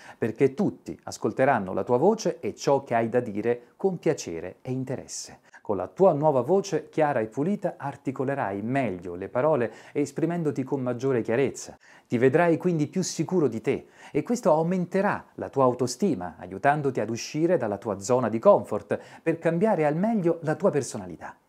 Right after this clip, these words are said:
E finalmente imparerai anche ad amare la tua voce. Quando ascolterai la tua voce registrata,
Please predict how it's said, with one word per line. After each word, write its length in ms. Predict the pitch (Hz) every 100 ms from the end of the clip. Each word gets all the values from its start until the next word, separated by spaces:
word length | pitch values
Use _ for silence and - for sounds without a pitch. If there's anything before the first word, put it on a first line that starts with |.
| _ - -
E 100 | 110
finalmente 600 | - 135 139 170 156 139
imparerai 640 | 123 123 120 127 127 165
anche 320 | 113 135 131 117
ad 100 | 113
amare 380 | 120 113 143
la 140 | 113 101
tua 140 | 143
voce. 400 | 202 127 - 82 _ - - _
Quando 260 | 175 208
ascolterai 800 | 143 - 135 123 117 110 98 87
la 120 | 90
tua 140 | - 95
voce 300 | 135 160 117
registrata, 760 | 98 90 - 104 90 78 92